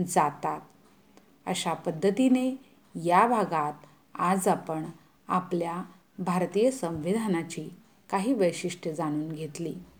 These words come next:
पुढील भागात या, या बाबतीत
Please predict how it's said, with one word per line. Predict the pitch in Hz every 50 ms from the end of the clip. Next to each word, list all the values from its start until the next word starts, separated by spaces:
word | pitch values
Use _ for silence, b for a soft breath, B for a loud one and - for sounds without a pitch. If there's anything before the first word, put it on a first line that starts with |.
| b b b b b b b _ _ _
पुढील | - 190 190 220 262 277
भागात | 226 214 190 165 143 165 156 156 151 - - _ _ _ _ - _ _ - -
या, | 151 156 160 185 202 196 185 - - 202
या | 175 170 170 185
बाबतीत | 202 220 208 190 - - - 214